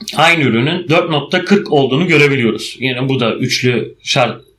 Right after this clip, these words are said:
Lightning şarj kablosu. Demek ki bu ürünle bu ürün arasında bir fark var veya buradaki kullanan müşteriler daha düşük bir şekilde yorumlamış ama neden yorumlamışlar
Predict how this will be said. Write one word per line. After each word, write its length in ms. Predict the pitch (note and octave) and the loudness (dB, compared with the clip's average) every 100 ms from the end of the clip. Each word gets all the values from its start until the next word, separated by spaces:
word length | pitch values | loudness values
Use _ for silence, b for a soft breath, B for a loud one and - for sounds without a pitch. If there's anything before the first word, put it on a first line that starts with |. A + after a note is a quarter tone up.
| _ _ C3+ | _ _ 0
Lightning 400 | C3 A2+ C#3 C3+ | 0 0 -2 0
şarj 220 | C#3 B2+ | -2 -2
kablosu. 540 | A2+ G2+ G#2 F#3+ F#3+ B B B | -4 -2 -2 -2 -4 B B B
Demek 300 | D#3+ F#3+ F#3+ | -2 0 0
ki 140 | F3 C#3+ | -2 0
bu 140 | F3+ | 2
ürünle 380 | G3 F#3+ D#3+ D#3+ | 2 2 0 2
bu 140 | G3+ | 2
ürün 160 | E3+ E3+ | 2 0
arasında 400 | D#3+ D#3 G3 F#3 | -2 -2 -2 0
bir 60 | F3 | 0
fark 300 | F3 E3 A#2+ | 0 0 -2
var 180 | G#2 | -2
veya 320 | A#2+ D3+ C3+ C#3+ | 0 2 2 0
buradaki 560 | D#3 D#3 D3 A#2 - - - | -2 -2 -4 -4 -8 -12 -8
kullanan 440 | - E3 D#3+ D#3 D3+ | -4 -2 0 0 0
müşteriler 600 | D#3+ - C#3 B2 - - | -2 -2 -2 -2 -2 2
daha 260 | E3 F3+ | 4 4
düşük 260 | D3+ - - | 2 -4 -2
bir 40 | |
şekilde 380 | C#3 C#3 B2+ C3 | -2 -2 -2 -2
yorumlamış 600 | F3 E3 D3 C#3 A2 - | 0 2 0 0 0 0
ama 220 | A#2 D#3 | 0 0
neden 280 | E3+ C#3+ D3+ | 0 0 0
yorumlamışlar 680 | C#3+ A#2+ G#2 G2 - - | 0 0 0 -2 -4 -8